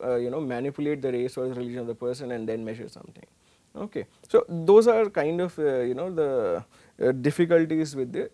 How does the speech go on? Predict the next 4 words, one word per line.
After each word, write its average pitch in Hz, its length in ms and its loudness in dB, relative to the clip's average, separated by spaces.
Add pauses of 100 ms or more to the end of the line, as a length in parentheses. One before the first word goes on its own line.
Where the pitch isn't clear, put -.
experimental 127 520 -6
research - 320 -14
design. - 320 -20 (1400)
Now, 156 240 2